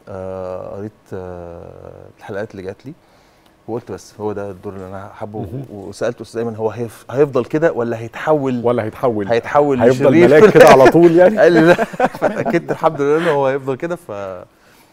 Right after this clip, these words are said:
Speaker 2: آه.
Speaker 1: ف، ف، يعني ان، ان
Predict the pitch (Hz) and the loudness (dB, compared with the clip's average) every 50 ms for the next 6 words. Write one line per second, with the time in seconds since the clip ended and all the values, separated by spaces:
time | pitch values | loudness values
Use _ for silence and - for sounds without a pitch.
0 | _ - 123 113 107 123 117 113 110 - - 120 113 110 113 107 - 110 110 110 | _ -6 -4 -2 0 0 0 0 -2 -4 -4 -4 -4 -2 -4 -4 -6 -4 -4 -4
1 | 110 110 110 110 107 104 98 101 - _ _ - - 110 107 - - 107 107 107 | -4 -6 -8 -8 -8 -8 -10 -12 -14 _ _ -16 -14 -12 -12 -12 -12 -12 -12 -12
2 | 104 104 101 101 101 | -12 -12 -10 -12 -12